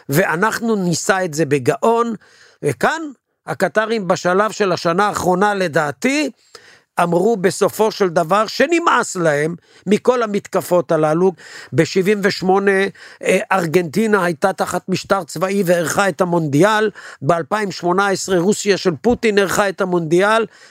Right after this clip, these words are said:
אין זאת אלא כי רודפים אותנו בגלל עושרנו, בגלל הצלחתנו. הם מנסים לתת,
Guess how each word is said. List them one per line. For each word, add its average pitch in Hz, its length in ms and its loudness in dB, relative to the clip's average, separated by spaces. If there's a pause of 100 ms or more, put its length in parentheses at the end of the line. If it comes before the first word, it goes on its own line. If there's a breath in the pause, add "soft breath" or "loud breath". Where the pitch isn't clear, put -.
(180 soft breath)
אין 254 320 0
זאת 233 240 0
אלא 240 320 0
כי 208 220 -2 (220)
רודפים 208 640 0
אותנו 202 400 2
בגלל 180 400 0
עושרנו, 202 680 0
בגלל 170 380 -2
הצלחתנו. 208 840 0 (340 loud breath)
הם 226 180 2
מנסים 208 440 0
לתת, 190 280 0